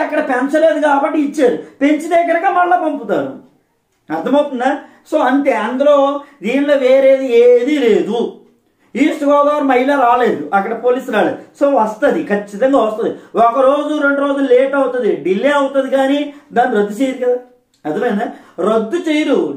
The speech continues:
డిలే అవుతది, వాయిదా పడుతుంది. ఒకటి, రెండు, మూడు, నాలుగు రోజులు పడుతుంది, అంతేగాని రద్దు చేయరు. రెండోదిగా, పోస్టులు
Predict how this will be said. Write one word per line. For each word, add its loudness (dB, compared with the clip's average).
డిలే 0
అవుతది, -2
వాయిదా 0
పడుతుంది. -2
ఒకటి, -4
రెండు, -2
మూడు, -2
నాలుగు 2
రోజులు 2
పడుతుంది, -4
అంతేగాని 0
రద్దు 0
చేయరు. 0
రెండోదిగా, 2
పోస్టులు 2